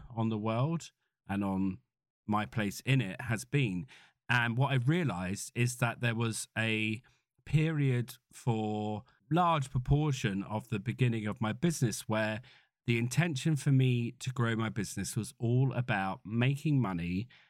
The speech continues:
and making me wealthy and having a life that I wanted, or at least what I thought I wanted.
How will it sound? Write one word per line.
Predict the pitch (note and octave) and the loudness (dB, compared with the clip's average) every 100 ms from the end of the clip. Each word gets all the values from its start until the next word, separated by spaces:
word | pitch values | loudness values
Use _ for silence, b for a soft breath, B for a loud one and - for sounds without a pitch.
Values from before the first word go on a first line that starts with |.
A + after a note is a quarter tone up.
| B - | B -4
and | G#2 A2 | 0 2
making | G#2+ - A2 G2+ - | 0 0 -2 -2 -6
me | G2+ G#2+ C3 C#3+ | -2 4 4 4
wealthy | B2+ G2 F#2+ - G2 G2 - | 2 0 -4 -4 -2 -2 -4
and | G2 | -6
having | C3 A2 G2 G2+ F2 | -2 -2 -2 -4 -4
a | F#2+ | -4
life | G2 F#2 F#2 - | -2 -2 -4 -8
that | F2 - | -10 -8
I | E2 E2 | -8 -8
wanted, | E2 D3 - C3+ - _ _ _ _ _ - | -8 -12 -18 -20 -20 _ _ _ _ _ 0
or | C3+ C3+ B2+ B2+ B2+ - | 2 2 2 0 -2 -2
at | B2 A#2 | -2 2
least | B2 A#2+ | 2 2
what | G#2 E2 | -4 -4
I | |
thought | - A2+ F#2+ - | -2 -2 -2 -2
I | F2 | -6
wanted. | D#2 D#2 - D2 C2+ | -6 -8 -12 -16 -18